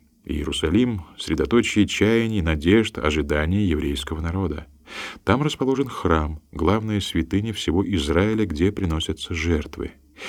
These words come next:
Не случайно каждый год вереницы паломников тянутся в Вечный город, чтобы там, в стенах храма, принести жертвы за грехи,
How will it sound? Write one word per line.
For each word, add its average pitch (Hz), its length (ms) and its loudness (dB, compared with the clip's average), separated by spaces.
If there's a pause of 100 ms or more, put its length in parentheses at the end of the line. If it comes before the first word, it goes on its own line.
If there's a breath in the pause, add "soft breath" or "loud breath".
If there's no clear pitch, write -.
(240 loud breath)
Не 90 140 6
случайно 120 580 4
каждый 92 500 2
год 98 540 4
вереницы 85 500 0
паломников 110 760 2
тянутся 101 480 0
в 98 40 2
Вечный 98 420 2
город, 107 320 2
чтобы 80 320 0
там, 98 380 0
в - 60 -8
стенах 82 360 -2
храма, 85 460 -2 (400 loud breath)
принести 82 420 0
жертвы 92 480 2
за 80 140 2
грехи, 76 580 0